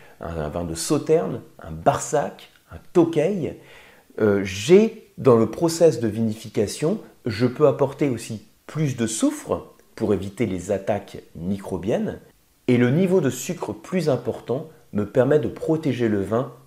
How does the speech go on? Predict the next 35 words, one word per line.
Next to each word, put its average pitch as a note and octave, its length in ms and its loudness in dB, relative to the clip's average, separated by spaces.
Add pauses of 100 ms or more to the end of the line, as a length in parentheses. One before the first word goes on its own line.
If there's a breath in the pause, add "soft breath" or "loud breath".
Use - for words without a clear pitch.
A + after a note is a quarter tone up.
(100)
de G#2 160 0
l'oxydation. G#2+ 760 -2 (720 loud breath)
Et D#3+ 120 4
puis A3+ 160 2
ensuite, F#3+ 560 -2
ce - 140 -8
qui C#3+ 120 -4
contribue C#3 420 -2
le B2 140 2
plus - 500 -6
peut-être B2+ 580 -2 (340 loud breath)
à F#2+ 240 2
empêcher C#3+ 500 4
le C3 80 6
vin B2+ 180 6
d'être A2+ 200 -2
oxydé, G#2+ 520 -2 (140 loud breath)
c'est - 180 -4
de G#2+ 100 0
partir D#3+ 480 2
d'un A#2 120 4
vin C#3 200 2
qui D#3 220 -2
est G2 140 -4 (320)
déjà C#3+ 420 8
oxydé, G#2+ 580 -2 (120)
c'est-à-dire G2+ 540 -2
un A2+ 140 2
vin C3+ 200 2
qui C3+ 140 -4
est - 240 -6
issu C#3+ 340 -6
d'un G#2+ 180 0
élevage A#2+ 520 -2 (220)
oxydatif. A2 840 0